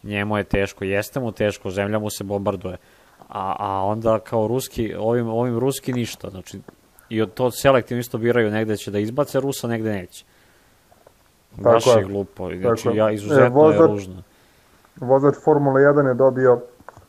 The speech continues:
Speaker 2: otkaz u svom timu, a to samo zato što je Rus. Kao da on drži, kao da on određuje ko će da puca na koga i
Speaker 1: Ko da je
Speaker 2: da,
Speaker 1: on u
Speaker 2: da li on
Speaker 1: topu
Speaker 2: drži.
Speaker 1: nekom ili u
Speaker 2: Tako je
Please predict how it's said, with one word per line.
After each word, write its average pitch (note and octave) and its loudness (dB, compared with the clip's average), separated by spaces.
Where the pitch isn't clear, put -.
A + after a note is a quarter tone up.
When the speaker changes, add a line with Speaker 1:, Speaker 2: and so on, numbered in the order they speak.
Speaker 2:
otkaz D3 2
u B2 -4
svom C3+ 0
timu, C#3+ 2
a C3+ 6
to C3 -4
samo C3+ 0
zato C3+ 0
što C3 4
je B2+ 6
Rus. C3+ 2
Kao C#3+ 4
da D3 6
on D#3 6
drži, D3+ 4
kao D#3+ 6
da D#3+ 6
on E3+ 6
određuje D#3 6
ko D#3+ 4
će D#3 0
da C#3 4
puca D3 0
na C3 2
koga C#3 4
i B2+ -2
Speaker 1:
Ko A2+ -2
da A2 6
je C#3 10
Speaker 2:
da, C#3 8
Speaker 1:
on C3+ 2
u A2+ -2
Speaker 2:
da C#3 4
li C#3 8
on C#3 6
Speaker 1:
topu C#3 2
Speaker 2:
drži. C#3 2
Speaker 1:
nekom F#2+ -8
ili F#2+ -4
u F#2+ -6
Speaker 2:
Tako B2+ 0
je A#2+ -4